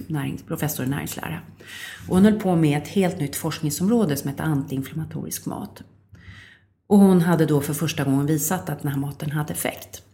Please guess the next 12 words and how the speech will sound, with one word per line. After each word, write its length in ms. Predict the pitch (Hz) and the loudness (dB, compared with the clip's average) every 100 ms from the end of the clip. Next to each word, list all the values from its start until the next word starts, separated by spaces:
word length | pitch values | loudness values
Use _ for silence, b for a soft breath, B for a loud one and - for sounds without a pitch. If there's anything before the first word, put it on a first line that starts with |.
| _ _ | _ _
eh, 240 | 151 139 127 - | -4 -4 -6 -8
på, 380 | - 156 - 147 147 - | -6 -6 -6 -10 -14 -18
eh, 500 | - 175 - - 208 | -18 -16 -16 -10 -4
en 60 | |
försöksgrupp 600 | 202 208 190 - 165 151 | -2 0 0 0 -2 -2
ute 240 | 147 143 143 | -4 -4 -4
i 60 | |
Dalby, 540 | 143 185 156 - - - - - | -2 -4 -4 -4 -6 -8 -14 -12
precis 340 | - - - - | -6 -4 -4 -6
öster 280 | - - | -8 -6
om 100 | 156 | 2
Lund. 300 | 208 240 - | 4 4 0